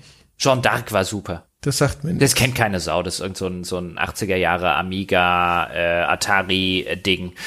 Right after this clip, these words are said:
Speaker 1: Es hat für damalige Verhältnisse unfassbar gut ausgesehen. Ähm,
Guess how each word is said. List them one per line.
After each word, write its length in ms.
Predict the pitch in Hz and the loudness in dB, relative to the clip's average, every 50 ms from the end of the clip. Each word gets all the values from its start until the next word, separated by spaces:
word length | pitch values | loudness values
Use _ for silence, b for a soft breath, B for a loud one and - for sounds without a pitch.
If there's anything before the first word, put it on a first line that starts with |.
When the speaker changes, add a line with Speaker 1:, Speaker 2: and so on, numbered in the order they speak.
| B B B | B B B
Speaker 1:
Es 80 | - 113 | -2 0
hat 120 | 113 - | 0 0
für 80 | - 104 | 2 2
damalige 340 | 98 98 107 101 101 95 98 | 2 2 4 2 2 2 0
Verhältnisse 400 | - 101 95 87 95 101 - - | 0 0 0 0 -2 -6 -6 -2
unfassbar 560 | - 175 165 170 - 123 104 - - - 101 | 2 2 4 4 4 2 2 2 2 0 0
gut 160 | - 104 - - | 0 -2 -2 -2
ausgesehen. 540 | 85 101 - - - 80 80 82 92 123 123 127 B B B B B B B - | 0 0 -2 -2 -4 -4 -2 -2 -2 -2 -4 -8 B B B B B B B -2
Ähm, 400 | - 92 90 90 87 87 87 | 2 2 4 4 2 2 -2